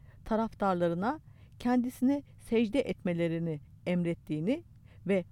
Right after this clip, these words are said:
onlara 'Sizler benim kullarımsınız.' dediğini gördüm. Ahmak olan taraftarları ile baş başa kaldığında uluhiyet, ilahlık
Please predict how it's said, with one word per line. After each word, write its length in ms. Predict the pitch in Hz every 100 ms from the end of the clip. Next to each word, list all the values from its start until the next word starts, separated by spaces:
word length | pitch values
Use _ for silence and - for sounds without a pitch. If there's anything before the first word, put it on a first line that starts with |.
| -
onlara 460 | 175 185 180 226 311 - -
'Sizler 540 | - - 247 277 302 294
benim 300 | 262 285 302
kullarımsınız.' 1040 | - 220 202 208 247 - 170 151 - -
dediğini 360 | 170 156 165 156
gördüm. 500 | 160 156 147 151 170 - - - - - - - - - -
Ahmak 460 | 190 202 294 349 -
olan 300 | 175 165 165
taraftarları 800 | - 175 170 - 170 156 170 185
ile 320 | 147 147 147 - - -
baş 240 | 247 -
başa 200 | 180 -
kaldığında 760 | - 151 151 147 151 151 254 320 - - - - - -
uluhiyet, 720 | 185 202 240 233 233 233 294 - - - - - -
ilahlık 580 | 190 196 196 - 254 -